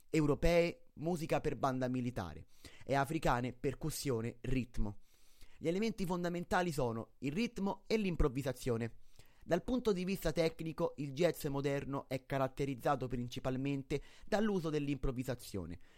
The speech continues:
di blu e note, scale modali, di poliritmie e di progressioni armoniche insolite, differenti da quelle utilizzate in altri generi. In particolare, la pulsazione ritmica jazzistica versatile è a volte scandita in maniera irregolare,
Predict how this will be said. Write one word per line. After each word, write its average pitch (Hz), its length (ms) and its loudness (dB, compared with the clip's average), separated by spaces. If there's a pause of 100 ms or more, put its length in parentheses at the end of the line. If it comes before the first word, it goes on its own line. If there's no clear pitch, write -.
(120)
di 147 140 -2
blu 151 260 8
e 131 60 4
note, 170 500 2
scale 147 480 4
modali, 160 580 4
di 131 220 -4
poliritmie 156 960 6
e 185 220 0
di 143 140 2
progressioni 185 840 2
armoniche 160 480 0
insolite, 104 640 -4 (560)
differenti 208 800 4
da 185 180 4
quelle 175 220 2
utilizzate 156 560 2
in 120 80 0
altri 113 300 -4
generi. 95 440 -2 (560)
In 202 160 2
particolare, 151 760 4
la 143 120 0
pulsazione 151 580 -4
ritmica 139 520 -4
jazzistica 135 760 -4
versatile 143 720 -4 (240)
è 196 120 -2
a 190 60 2
volte 160 380 2
scandita 185 600 -4
in 220 120 0
maniera 208 340 2
irregolare, 127 640 0